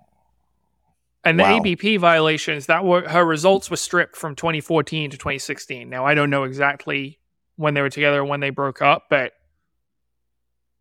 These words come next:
Speaker 1: seems like she was doping quite some time ago. So that would also, that's another sort of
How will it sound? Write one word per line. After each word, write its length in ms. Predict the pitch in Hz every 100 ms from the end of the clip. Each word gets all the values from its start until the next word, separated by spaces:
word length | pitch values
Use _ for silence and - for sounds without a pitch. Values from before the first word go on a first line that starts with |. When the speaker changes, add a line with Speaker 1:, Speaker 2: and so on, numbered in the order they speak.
| _ _ _ _
Speaker 1:
seems 320 | - 202 190
like 160 | 170 -
she 180 | 190
was 300 | 185 147 135 _ _ _ _
doping 560 | 151 147 147 135 135
quite 320 | - 175 170 -
some 220 | 156 139
time 260 | 147 147
ago. 240 | 131 120 - - _
So 280 | - 160 143
that 180 | 156 156
would 80 | 151
also, 460 | 147 - 139 131 - _ _ _ 180
that's 220 | 156 -
another 320 | 160 156 143
sort 180 | - 151
of 160 | 131